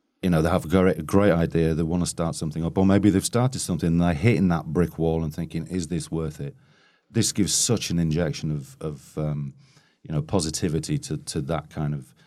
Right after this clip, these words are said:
if you're in that kind of situation, waking up this morning, reading that story, and it's like, "It is worth all this hard work. It is worth, you know, the late nights and the, the full days and the lack of sleep, um, because look what can happen." So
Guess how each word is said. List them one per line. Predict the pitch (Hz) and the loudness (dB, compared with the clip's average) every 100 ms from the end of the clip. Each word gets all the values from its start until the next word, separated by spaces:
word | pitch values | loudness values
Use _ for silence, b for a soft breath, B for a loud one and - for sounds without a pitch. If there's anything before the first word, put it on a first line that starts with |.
| b b | b b
if | - | 0
you're | 87 | 4
in | 87 82 | 4 2
that | 80 | 0
kind | - 78 | 0 0
of | |
situation, | 76 80 78 80 78 76 | 0 -2 -2 -2 -2 -4
waking | 78 82 82 | -4 -6 -6
up | 76 | -6
this | 73 - | -6 -2
morning, | 76 76 80 | 0 0 2
reading | 90 85 76 | 2 2 2
that | 76 | -2
story, | - 78 | -2 -4
and | 73 | -2
it's | 73 - | -4 -8
like, | 73 76 b b b b | -12 -12 b b b b
"It | 92 92 | -4 -2
is | 87 | 0
worth | 76 76 69 - | 2 2 2 0
all | 71 | -2
this | 67 65 | -2 -4
hard | 76 67 | -4 -6
work. | 73 69 65 | -6 -8 -8
It | 65 73 | -6 -4
is | 80 78 | -4 -2
worth, | 76 69 - | -2 -2 -8
you | 71 | -8
know, | 73 73 - | -6 -8 -6
the | 71 | -4
late | 73 73 71 | -2 -2 -4
nights | 71 71 71 - | -6 -6 -8 -10
and | 69 | -12
the, | 67 - b b b b | -14 -18 b b b b
the | 76 | -8
full | 76 82 76 | 0 2 6
days | 76 76 73 | 4 4 2
and | 71 | 0
the | |
lack | 73 73 | 0 -4
of | 73 | -6
sleep, | - 73 73 - - | -8 -6 -6 -8 -10
um, | 71 78 76 | -6 -4 -4
because | 67 - 76 | -4 -4 0
look | 90 80 | 0 2
what | 87 | 0
can | - | 0
happen." | 76 190 - 131 | -2 -4 -6 -6
So | - 76 | -4 -4